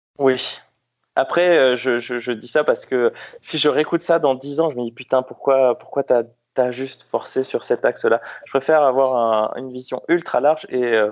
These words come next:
changer de, de position tous les jours ou l'affiner, l'affirmer ou partager la position d'autres personnes ou changer de costume à,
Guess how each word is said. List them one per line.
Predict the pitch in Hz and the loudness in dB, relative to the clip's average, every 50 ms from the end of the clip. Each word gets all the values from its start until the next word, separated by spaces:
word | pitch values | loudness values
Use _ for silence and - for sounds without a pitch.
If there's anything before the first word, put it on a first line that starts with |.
| - _ | -4 _
changer | - - - - 123 120 117 131 135 131 | -18 -12 -8 -6 -6 -4 0 0 0 0
de, | 131 120 113 104 101 - _ _ _ _ _ _ _ _ _ _ _ - | 2 2 2 2 0 -2 _ _ _ _ _ _ _ _ _ _ _ -6
de | - | -6
position | - - - 127 117 127 123 - - - 127 131 | -4 -2 -2 -2 -2 -2 -4 -4 -2 -2 -2 -2
tous | - - 120 | -4 -2 0
les | 113 113 | 2 2
jours | 117 120 131 135 135 123 | 4 4 4 4 4 2
ou | 120 117 117 | 0 0 2
l'affiner, | 113 113 113 - - 120 117 117 120 123 | 2 0 0 -4 -6 -4 0 2 2 4
l'affirmer | 120 104 107 - - 127 117 123 123 123 123 127 127 120 | 4 2 0 0 0 0 0 2 2 4 4 4 4 4
ou | 117 110 110 | 4 2 0
partager | 107 - 123 - - - 120 117 120 | -2 -2 -4 -2 0 0 0 0 2
la | 117 113 | 0 0
position | 110 - 117 113 113 113 - 127 120 | 0 0 -2 -2 -2 -4 -6 -2 0
d'autres | 113 107 - - | 0 0 2 0
personnes | 117 110 - - - 117 117 120 123 117 | -2 -2 -2 -2 0 0 0 2 0 -2
ou | 107 101 101 - - - - - - - _ - | -4 -4 -6 -8 -12 -20 -20 -20 -20 -20 _ -14
changer | - - 123 120 117 117 127 | -6 -2 0 0 2 0 0
de | 123 - | -2 0
costume | - 120 117 - - - 139 135 127 | 0 0 0 -2 -2 -4 -2 0 2
à, | 120 113 107 107 107 - | 2 2 2 2 0 -6